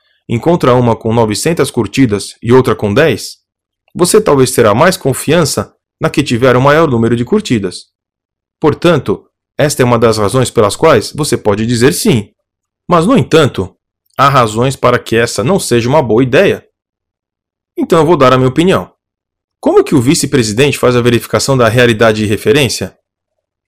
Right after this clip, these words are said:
Isso por si só já seria difícil. Além disso, a curtida não vai gerar nenhum obrigado por negócio fechado. Portanto, meu conselho sobre se este é realmente um problema em suas reuniões é que a comissão de membros deve discutir o assunto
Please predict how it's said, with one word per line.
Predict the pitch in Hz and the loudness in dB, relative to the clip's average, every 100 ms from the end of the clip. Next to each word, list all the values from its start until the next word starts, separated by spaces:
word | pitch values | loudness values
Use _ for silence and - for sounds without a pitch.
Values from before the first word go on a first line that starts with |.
| _ | _
Isso | 139 175 113 | -4 -4 -4
por | 113 | -6
si | - 107 | -6 -6
só | - 180 110 | 0 2 2
já | 117 | 0
seria | - 104 101 | 0 -2 -2
difícil. | 190 156 - - 92 _ _ _ _ _ _ - | -4 -4 -4 -4 -10 _ _ _ _ _ _ -4
Além | 170 208 | 0 0
disso, | 131 185 - 113 _ - | 0 -2 -4 -10 _ -6
a | - | -6
curtida | - 127 - 180 147 | -2 -2 0 0 2
não | 135 | 4
vai | 170 | 2
gerar | 139 135 160 156 | 2 2 2 4
nenhum | 190 190 214 | 4 4 4
obrigado | 175 185 143 127 135 | 2 2 4 2 2
por | 143 165 | 0 -2
negócio | 175 139 - | 2 2 0
fechado. | 185 - 180 120 101 - _ _ _ - | -6 0 2 2 0 -10 _ _ _ -6
Portanto, | 151 - 180 127 - - _ | -4 0 0 0 -2 -8 _
meu | 123 131 | -2 0
conselho | 135 - 180 185 | 0 2 0 0
sobre | - 120 110 | 0 0 0
se | - - | -2 -2
este | 165 - 120 | -2 0 0
é | |
realmente | 143 208 139 127 | 2 2 2 -2
um | 110 | -2
problema | 110 104 127 110 | -2 0 0 0
em | |
suas | 107 113 104 | -2 -2 0
reuniões | 101 107 147 - - _ _ _ _ _ _ - | 0 0 0 -2 -8 _ _ _ _ _ _ -6
é | 110 | -2
que | 117 | -2
a | |
comissão | - 214 139 135 | 0 0 2 0
de | 117 | -2
membros | 110 165 131 117 | 0 0 -2 0
deve | 139 143 | 0 0
discutir | 139 - - 117 | -4 -4 0 2
o | |
assunto | 120 190 160 - | 2 0 -2 -4